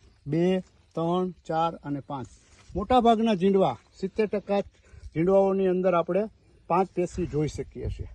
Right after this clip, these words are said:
એક પેશીની અંદર સાતથી આઠ કપાસિયા ગણીએ તો આખા છોડની અંદર જે ઝીંડવા થાય તો એટલી પેશીઓના કપાસિયા કહીએ તો કપાસ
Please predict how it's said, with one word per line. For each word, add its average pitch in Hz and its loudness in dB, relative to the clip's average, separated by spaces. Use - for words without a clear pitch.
એક 226 2
પેશીની 214 0
અંદર 202 -2
સાતથી - 0
આઠ 185 0
કપાસિયા 190 0
ગણીએ 190 4
તો - -6
આખા 190 4
છોડની 208 0
અંદર 202 -2
જે 185 0
ઝીંડવા 185 2
થાય 156 -2
તો 190 -4
એટલી 190 -4
પેશીઓના 202 -4
કપાસિયા 185 -2
કહીએ 175 -6
તો 180 -6
કપાસ 170 -4